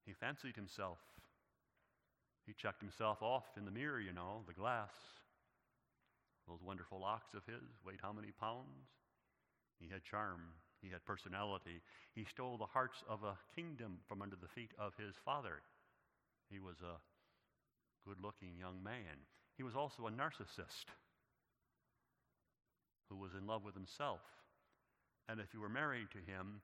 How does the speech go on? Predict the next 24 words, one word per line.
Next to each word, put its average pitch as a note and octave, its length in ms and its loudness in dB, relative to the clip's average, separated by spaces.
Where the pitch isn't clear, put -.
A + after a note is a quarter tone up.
it A#2+ 40 -6
was G#2+ 160 -2
only A2 300 2
to G#2 160 -2
show A2+ 240 4
off G#2+ 200 10
whom A2 240 2
he D3+ 260 2
perhaps F2+ 360 2
could F#2 160 0
attract. F#2 520 0
And A#2 140 6
in G#2+ 100 2
public, A2 340 8
he A2+ 80 2
could A2 160 -2
be G2+ 100 -2
very A#2 300 6
charming. B2+ 320 2
Now C#3 140 8
close B2 340 2
the A2+ 80 -2
doors A#2 460 2
and E2 80 -8